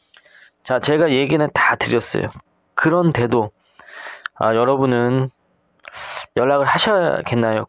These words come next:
꼭? 음, 뭐 그러면 뭐 어쩔 수 없죠. 자, 웨딩입니다. 예. 그분의 태도는, 예, 뭐,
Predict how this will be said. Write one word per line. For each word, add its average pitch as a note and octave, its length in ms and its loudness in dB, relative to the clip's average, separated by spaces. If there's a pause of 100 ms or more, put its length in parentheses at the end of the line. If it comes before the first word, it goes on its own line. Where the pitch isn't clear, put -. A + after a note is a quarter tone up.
꼭? F3+ 260 0 (640)
음, G2+ 320 -8 (360)
뭐 A2+ 160 0
그러면 A#2+ 500 0 (340)
뭐 G2 240 2
어쩔 F#2+ 220 0
수 - 120 -2
없죠. G#2 300 -2 (300)
자, B2 120 -2
웨딩입니다. D3 800 2 (200)
예. G2+ 300 -2 (1080)
그분의 E3 400 2
태도는, G#3 720 4 (220)
예, - 220 -6 (400)
뭐, A#3 340 2